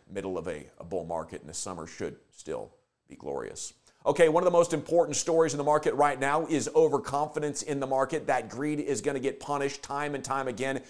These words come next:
Here's a great sign as we get to the next headline that greed might finally be over, perhaps as the Wyckoff pattern has completely destroyed <laughs> morale. Uh, I guess you gotta look glass half full.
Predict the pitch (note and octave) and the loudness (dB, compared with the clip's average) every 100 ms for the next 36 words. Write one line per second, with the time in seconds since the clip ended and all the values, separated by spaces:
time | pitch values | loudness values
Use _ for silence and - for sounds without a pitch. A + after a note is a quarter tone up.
0 | - - E3 D3+ D#3 A2 A2+ C3+ D#3 - | -20 0 0 4 2 0 2 4 4 0
1 | C#3+ B2 C3 A2+ A2+ B2+ B2 B2 A#2+ - | 0 0 -2 -4 -4 -4 -4 -2 -2 0
2 | C3+ B2+ A#2+ A#2+ B2 A2+ A#2 C#3+ C3+ A#2+ | 0 2 0 0 -4 -4 0 2 2 2
3 | A#2+ C#3 C3+ - B2+ C3+ B2 A2+ G2+ A#2+ | 2 2 -2 0 0 2 -2 -4 -4 -6
4 | - A2+ B2 A2 G2+ G#2 - - - A2 | 2 4 6 4 2 -2 -14 -20 -6 0
5 | G#2 B2+ A2+ D3+ A2 B2+ A#2+ A#2+ C#3 C3+ | 4 4 8 6 8 6 10 8 8 6
6 | A#2 G#2 - A2+ A2+ A2 - A2+ - C3 | 4 4 2 2 4 0 0 -4 -2 -2
7 | C3 A2+ G2+ - C3 B2 - C#3 B2 - | -2 -4 -4 -2 4 4 6 8 8 6
8 | B2+ F#2+ A2 - - - _ - F2+ F2 | 4 4 0 -12 -20 -20 _ 0 2 2
9 | F2 D2+ F#2 A#2+ A#2 A#2 A2 A2 G#2+ G2+ | -2 -8 0 2 2 2 4 4 0 4
10 | A2+ A2 A#2+ G2+ - A#2 A2 | 4 4 2 0 2 4 4